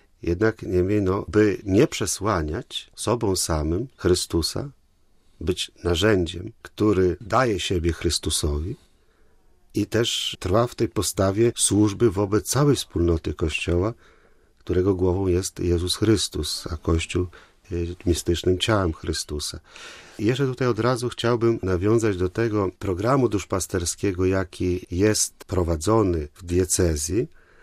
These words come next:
i w ten program wpisuje się także formacja alumnów, przyszłych księży, a mianowicie chodzi o odkrywanie tajemnicy chrztu. Chodzi o formację chrzcielną.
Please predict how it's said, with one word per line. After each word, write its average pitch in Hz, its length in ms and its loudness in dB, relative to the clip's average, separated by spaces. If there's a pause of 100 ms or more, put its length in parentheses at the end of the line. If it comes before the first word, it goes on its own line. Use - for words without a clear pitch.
(440)
i 107 240 0 (100)
w - 80 -20
ten 127 200 0
program 98 600 0
wpisuje 107 600 0
się 87 140 -4
także 90 420 -2
formacja 95 800 0 (100)
alumnów, 87 680 0 (460)
przyszłych 92 520 2
księży, 80 600 -2 (360)
a 95 100 -2
mianowicie 117 520 4
chodzi 117 380 0
o 104 160 0
odkrywanie 92 760 0 (300)
tajemnicy 98 720 0 (120)
chrztu. - 500 -2 (600)
Chodzi 113 340 2
o 110 60 2
formację 104 760 -2
chrzcielną. 71 760 -2